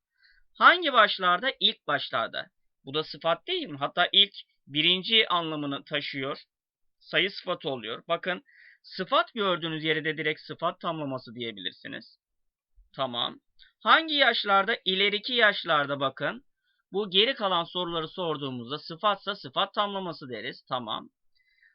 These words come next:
Sonra bakın arkadaşlar ne sorusunu soruyorum. Ne türünde? Öykü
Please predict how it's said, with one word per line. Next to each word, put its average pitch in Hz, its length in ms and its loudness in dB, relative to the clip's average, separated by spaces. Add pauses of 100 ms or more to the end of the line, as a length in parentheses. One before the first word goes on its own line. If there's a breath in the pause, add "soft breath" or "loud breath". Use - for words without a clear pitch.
Sonra 220 680 0
bakın 277 260 0
arkadaşlar 139 600 -2
ne 262 120 -2
sorusunu 180 420 -8
soruyorum. 127 460 -10 (300)
Ne 214 320 -2
türünde? 160 720 -4 (500)
Öykü 180 720 -4